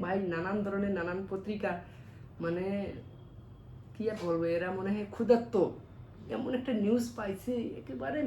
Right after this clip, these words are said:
মাকায়া চাকায়া কতভাবে প্রেজেন্ট করা যায়, আর বুবলি সেগুলো আবার সবগুলো স্ক্রিনশট দিয়ে তার কি পেজের মধ্যে ছাড়ছিল। দেখো আমাকে নিয়ে বাংলাদেশ কি বলে এবং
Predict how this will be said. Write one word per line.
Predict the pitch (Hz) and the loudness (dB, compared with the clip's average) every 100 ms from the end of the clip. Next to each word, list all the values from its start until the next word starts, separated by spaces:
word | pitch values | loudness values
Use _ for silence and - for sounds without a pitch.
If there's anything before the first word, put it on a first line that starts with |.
| 202 | 0
মাকায়া | 185 233 254 254 | 2 4 4 4
চাকায়া | 226 220 254 233 - - - - - | -2 2 4 4 0 -8 -16 -16 0
কতভাবে | 226 254 269 - 202 214 294 - | 2 4 4 4 2 4 2 4
প্রেজেন্ট | 254 233 285 285 | 6 8 6 6
করা | 294 277 | 4 4
যায়, | 254 196 196 | 4 4 2
আর | 190 170 | 0 0
বুবলি | 247 320 269 | 0 2 4
সেগুলো | 233 214 247 220 | 4 4 4 4
আবার | 262 277 - - - - | 4 2 -4 -14 -16 2
সবগুলো | 202 202 220 196 | 2 4 4 2
স্ক্রিনশট | - 208 196 196 - | 0 -2 0 -2 -2
দিয়ে | - | 0
তার | 185 - - - - - - - - - - - - | 4 6 6 4 -10 -16 -16 -16 -16 -16 -18 -18 -4
কি | 226 220 196 | 2 2 2
পেজের | 185 170 185 180 | 0 2 2 0
মধ্যে | 170 196 - | 0 -2 -2
ছাড়ছিল। | 165 - 160 170 202 | -4 0 0 4 6
দেখো | 214 220 175 | 6 6 4
আমাকে | 170 180 190 | 2 0 2
নিয়ে | 190 247 226 | 4 4 2
বাংলাদেশ | 160 165 175 190 190 - | 0 0 2 2 2 0
কি | 180 160 | 0 2
বলে | 147 151 - - - - 180 | 2 0 -2 -12 -10 2 10
এবং | 214 | 12